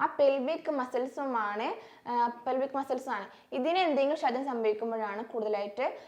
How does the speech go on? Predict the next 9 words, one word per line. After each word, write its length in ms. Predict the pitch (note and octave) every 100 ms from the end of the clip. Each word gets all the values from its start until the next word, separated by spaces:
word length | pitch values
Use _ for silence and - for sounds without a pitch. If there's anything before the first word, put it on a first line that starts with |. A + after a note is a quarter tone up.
| -
ആ, 440 | A#3 G#3+ G#3 G#3 G3
യൂറിനറി 520 | A3 B3 A#3 G#3+ G#3+
ഇൻകോണ്ടിനൻസ് 720 | B3+ D#4 D#4 A#3 G#3+ A3 B3
ഉണ്ടാകുന്നത്. 680 | E4 A#3+ G3 F#3 F#3 F#3 F3+
മൂത്രവാർച്ച 480 | D#4 E4 D#4+ E4+ F4+
ഉണ്ടാക്കുന്ന 680 | D#4+ C4+ C#4 C#4 C4+ C#4+ F4
വേറെയും 360 | C4 B3+ C4+ D4
കുറച്ച് 240 | C#4 D#4
കാരണങ്ങളാണ്. 1160 | D#4 B3 A#3 A#3 A#3+ B3 G#3+ G3+ A3 E4 -